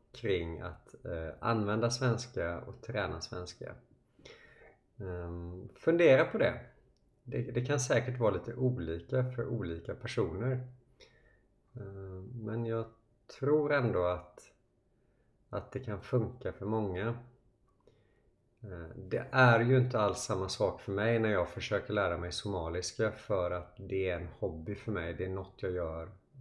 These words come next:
för att jag tycker det är roligt. Men, eh, jag märker ändå att det är väldigt viktigt för mig med de positiva upplevelserna.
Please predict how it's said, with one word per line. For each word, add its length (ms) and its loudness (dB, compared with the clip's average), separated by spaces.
för 200 -2
att 140 -4
jag 100 -10
tycker 260 -8
det 140 0
är 40 0
roligt. 520 0
Men, 500 -2
eh, 380 -8
jag 140 2
märker 540 4
ändå 300 6
att 160 0
det 60 0
är 40 2
väldigt 200 -2
viktigt 480 -2
för 120 -2
mig 220 2
med 140 -2
de 200 -6
positiva 600 -2
upplevelserna. 1000 -2